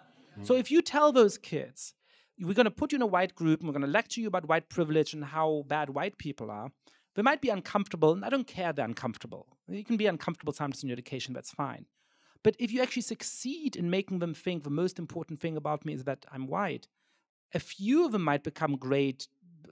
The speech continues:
Speaker 2: Ibram X Kendi style anti-racists who wanna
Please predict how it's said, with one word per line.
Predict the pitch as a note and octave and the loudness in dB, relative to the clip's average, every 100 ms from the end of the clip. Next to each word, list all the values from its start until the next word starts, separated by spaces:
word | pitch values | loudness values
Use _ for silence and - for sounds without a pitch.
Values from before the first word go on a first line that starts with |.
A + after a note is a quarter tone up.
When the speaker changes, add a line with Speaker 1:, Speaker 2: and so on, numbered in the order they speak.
| B2+ | -14
Speaker 2:
Ibram | F#3 D#3+ D3 | 0 0 0
X | C#3 - | -4 -10
Kendi | - D3 C#3+ | -2 -2 0
style | - C3 | -2 -2
anti-racists | C3 C3 C3+ B2 C#3 - C3+ B2+ - | -2 -4 -2 -2 -2 -2 -2 -2 -6
who | C#3 | -4
wanna | B2+ | -2